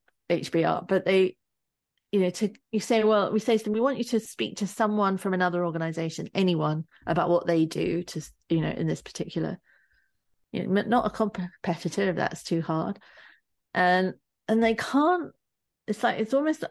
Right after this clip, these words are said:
uncomputable. They, so we have to go,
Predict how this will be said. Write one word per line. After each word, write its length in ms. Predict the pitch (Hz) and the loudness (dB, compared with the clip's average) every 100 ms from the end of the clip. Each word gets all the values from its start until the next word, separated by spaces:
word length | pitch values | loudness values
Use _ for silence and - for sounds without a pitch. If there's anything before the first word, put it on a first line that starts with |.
| - | 0
uncomputable. 1040 | 220 220 - 208 202 226 226 180 170 - | 2 0 -2 -4 -2 -4 -4 -4 -4 -2
They, 320 | 175 185 - - _ _ _ _ _ _ _ _ _ _ _ - | 2 2 0 -8 _ _ _ _ _ _ _ _ _ _ _ -2
so 160 | 220 | 4
we 100 | 226 | 6
have 140 | 226 226 | 4 2
to 60 | |
go, 200 | 226 208 | 0 0